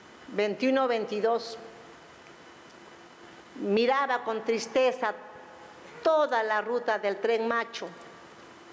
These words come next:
Ahí estaban las rieles. Y decía, "Tanta inversión allí,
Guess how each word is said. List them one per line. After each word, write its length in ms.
Ahí 220
estaban 460
las 180
rieles. 800
Y 80
decía, 520
"Tanta 380
inversión 600
allí, 420